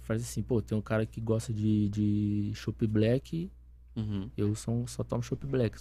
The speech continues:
Speaker 1: o outro eu não gosto, que é meio docinho.
Speaker 2: Aham.
Speaker 1: O cara que, "Não, ô louco, Chopp Black, você é louco."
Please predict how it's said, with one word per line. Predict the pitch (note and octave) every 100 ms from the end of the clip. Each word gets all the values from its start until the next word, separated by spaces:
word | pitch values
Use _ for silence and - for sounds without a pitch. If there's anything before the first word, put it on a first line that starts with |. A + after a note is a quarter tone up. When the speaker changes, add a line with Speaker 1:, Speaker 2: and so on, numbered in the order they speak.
| -
Speaker 1:
o | A#2 A2
outro | G#2 G#2
eu | A#2
não | B2+
gosto, | A#2+ G2+ - - - - - - -
que |
é | G2+
meio | G2+ G2+
docinho. | G#2 G#2+ - G2+ G2 A2
Speaker 2:
Aham. | G#2 G2+ A2 - - - - - - - - -
Speaker 1:
O | -
cara | - G#2 G#2
que, | A2 E3
"Não, | C#4 B3
ô | C#4+
louco, | C4+ D4
Chopp | - - G#3+
Black, | A3 A#3
você | -
é | G#3+
louco." | A3+ -